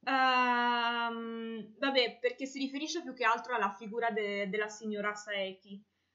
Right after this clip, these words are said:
"Tutti perdiamo continuamente tante cose importanti, occasioni preziose, possibilità, emozioni irripetibili. Vivere significa anche questo. Ma ognuno di noi nella propria testa", sì, io immagino che sia nella testa,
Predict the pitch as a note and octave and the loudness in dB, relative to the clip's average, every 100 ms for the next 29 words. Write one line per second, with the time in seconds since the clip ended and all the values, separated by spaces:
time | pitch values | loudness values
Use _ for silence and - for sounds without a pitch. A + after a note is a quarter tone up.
0 | _ - C#4+ D4 D4+ C4 G#3+ G#3+ A3+ A#3 | _ -8 -6 -2 0 0 2 0 0 -4
1 | A3 A3 G#3+ A3+ - G#3+ G#3 G#3 G3+ G3 | -4 -4 -2 -2 -4 -4 -4 -4 -6 -6
2 | G3+ G3+ G3 F#3+ F3+ F#3 G3 G3+ G3+ _ | -8 -8 -12 -8 -8 -8 -12 -12 -14 _
3 | A#3 A3+ G#3 G#3 G3 G3 G3 B3+ B3 B3 | -8 -6 -6 -6 -6 -10 -10 -2 0 0
4 | B3 - - F#3+ F#3+ G3 A3 A3+ G#3+ G#3 | -4 -4 -12 -12 -12 -6 -2 0 -2 -8
5 | - A#3+ A3+ G#3 G#3 G3 F3 F3+ F3+ - | -8 -6 -6 -6 -10 -12 -14 -12 -12 -12
6 | _ G3+ B3 C4 C#4 C#4 A3 G3+ G3+ G3 | _ -6 -4 -2 -2 -2 -6 -8 -8 -8
7 | G3 G3+ G#3 F#3 F#3 - G3 F#3+ - _ | -6 -8 -10 -12 -12 -14 -14 -16 -18 _
8 | _ _ - A3 B3 D4 C#4 B3 G#3+ G#3 | _ _ -6 -2 0 0 0 0 -2 -2
9 | G3+ G3+ G#3 G3+ F3+ - - G#3+ B3 - | -4 -6 -8 -4 -4 -4 -6 -6 -6 -14
10 | _ _ - F3+ - - A3 G3+ G#3 F#3+ | _ _ -16 -16 -14 -4 -2 0 0 0
11 | F#3+ F#3 F#3 G3 G3+ F#3+ F#3+ F#3 E3+ - | -4 -8 -8 -6 -4 -4 -4 -8 -8 -10
12 | G#3 | -14